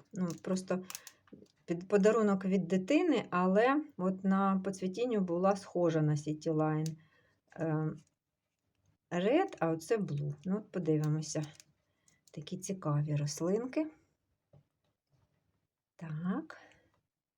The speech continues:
Далі оцей трошки меншенький, але теж гарний, здоровий. Так, Розалі.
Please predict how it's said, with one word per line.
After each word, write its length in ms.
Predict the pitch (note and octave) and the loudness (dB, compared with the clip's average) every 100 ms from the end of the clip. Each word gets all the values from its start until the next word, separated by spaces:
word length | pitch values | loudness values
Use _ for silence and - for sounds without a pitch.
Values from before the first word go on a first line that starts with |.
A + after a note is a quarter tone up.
| _ _ _ _ - | _ _ _ _ 2
Далі 360 | G3+ G3 F#3+ | 6 8 8
оцей 340 | G#3 - G#4 G4+ | 6 6 4 4
трошки 400 | B3 D#4 - A#3+ | 4 2 2 2
меншенький, 1000 | E3+ D#3 D3+ D#3 - C#4+ D#4 E4+ G4 - _ _ _ _ _ _ _ _ - _ _ - | 2 2 0 -2 -4 -4 -2 -2 -4 -8 _ _ _ _ _ _ _ _ -20 _ _ -6
але 300 | G#3 D4 F4+ | 0 0 0
теж 360 | G#3+ G3+ F#3+ | 2 0 0
гарний, 640 | D#3+ A3 C#4+ C#4+ C#4 C#4 - - _ _ - | 0 2 2 2 2 0 -2 -20 _ _ -12
здоровий. 960 | F#3 F#3 F3 F#3 A#3+ C#4+ C#4+ C#4 C#4 C4+ - _ _ _ _ _ _ _ _ - | -10 -4 0 2 2 2 2 2 0 -2 -6 _ _ _ _ _ _ _ _ -6
Так, 640 | G#3+ F3+ D#3 - - - - - _ | -2 -2 -4 -10 -18 -18 -20 -20 _
Розалі. 840 | F#3 G#3 A#3+ - A#3+ F3+ D#3 C#3+ | -4 -2 -2 0 0 0 -4 -6